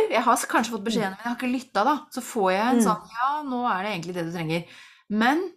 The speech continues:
Speaker 1: jeg skal ha gjort det og det og det, og jeg må»,
Speaker 2: Ja.
Speaker 1: altså den der må
Speaker 2: Ja.
Speaker 1: det og det og det og det. Og så som du sier, da blir man høy på disse stresshormonene, så
Speaker 2: Mm.
Speaker 1: man får det jo til.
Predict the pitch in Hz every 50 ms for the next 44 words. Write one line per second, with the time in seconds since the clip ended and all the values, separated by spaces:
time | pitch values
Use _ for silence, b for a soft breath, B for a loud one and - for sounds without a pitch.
0 | _ _ 240 240 233 - - 240 233 240 233 233 226 226 220 - 196 202 208 208
1 | 202 196 190 190 190 - 269 330 339 - 226 214 214 208 196 185 180 170 170 175
2 | 170 175 175 175 180 180 180 165 - - - 175 170 185 180 170 160 160 165 165
3 | 170 170 160 156 147 151 156 160 165 170 170 165 165 170 170 170 175 175 180 185
4 | 190 202 220 269 320 339 B B B B B B B B B B B - 214 214
5 | 226 214 233 220 208 220 214 214 247 220 196 202 208 208 202 202 202 202 208 220
6 | 233 - _ 185 190 185 180 180 190 196 208 190 151 139 - - 175 180 170 180
7 | 175 160 160 156 160 - 170 156 156 151 156 156 165 208 247 247 240 233 220 -
8 | _ _ _ _ _ _ - 226 202 180 196 190 180 - 202 170 175 220 247 -
9 | - - - 254 262 285 269 226 180 151